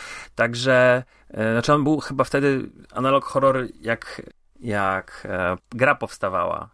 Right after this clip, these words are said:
a w tym momencie to już, e, film jest normalnie po prostu filmem, który gdzieś tam się,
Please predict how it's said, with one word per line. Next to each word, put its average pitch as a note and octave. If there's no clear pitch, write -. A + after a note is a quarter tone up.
a G2
w -
tym A2+
momencie A2
to G#2
już, -
e, G#2
film G#2+
jest -
normalnie G#2
po G2
prostu G#2+
filmem, A2
który G2
gdzieś F#2
tam F#2+
się, F#2